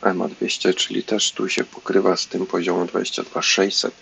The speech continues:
Dorzucimy ten poziom i te trzy poziomy to będą poziomy, gdzie będę próbował zagrywać, e,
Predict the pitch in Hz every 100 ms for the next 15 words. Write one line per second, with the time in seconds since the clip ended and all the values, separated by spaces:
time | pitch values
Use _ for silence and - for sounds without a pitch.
0 | - - - - - - - - - -
1 | _ _ _ - 104 104 - 123 92 87
2 | 85 - 131 131 113 104 101 - - -
3 | - - - - - - 101 - 104 -
4 | - - 92 104 107 - - 92 90 92
5 | 92 110 101 - 110 - 104 104 95 -
6 | - 214 80 - 104 87 85 - 80 87
7 | 95 - - - - -